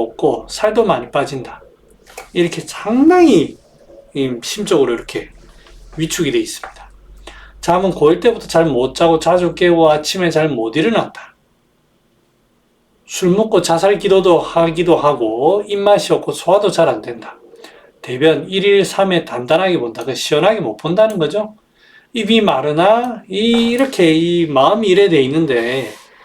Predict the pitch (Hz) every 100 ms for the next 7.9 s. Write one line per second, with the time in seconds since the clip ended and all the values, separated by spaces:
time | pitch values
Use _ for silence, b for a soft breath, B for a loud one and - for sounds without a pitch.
0 | b b _ - 127 120 139 190 190 117
1 | 139 226 294 - - - 170 147 - 113
2 | - 175 175 233 208 - 127 139 120 -
3 | - _ _ - - B B B - 165
4 | 151 208 233 175 - 131 107 - _ _
5 | _ _ _ - 196 208 175 - _ _
6 | _ _ - - 208 185 139 143 147 120
7 | 113 151 139 - 123 113 165 240